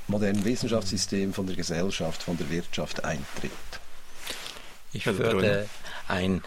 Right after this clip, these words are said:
Speaker 2: zweiten Aspekt hervorheben, ganz im Sinne dessen, was Herr Zürcher gerade formuliert hat, und zwar eine gewisse Schwierigkeit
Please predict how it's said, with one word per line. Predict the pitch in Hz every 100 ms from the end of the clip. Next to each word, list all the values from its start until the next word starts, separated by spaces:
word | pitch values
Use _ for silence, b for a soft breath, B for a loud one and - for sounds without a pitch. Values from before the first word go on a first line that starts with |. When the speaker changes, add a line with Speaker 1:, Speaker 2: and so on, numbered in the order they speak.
| B
Speaker 2:
zweiten | - 117 139 147
Aspekt | 127 - 131 -
hervorheben, | 120 - 110 120 110 113 117 98
ganz | 90 92 95 - - -
im | 98 92
Sinne | 85 98 92
dessen, | 92 - 95
was | 85 -
Herr | 80
Zürcher | - 92 87 85
gerade | 85 82 82 82 78
formuliert | - 90 87 82 82 101 -
hat, | 110 - -
und | 104 -
zwar | - 98 113 123 B B B B B
eine | 90 98
gewisse | 98 85 127 - 120 104
Schwierigkeit | - 107 127 90 80 - 92 71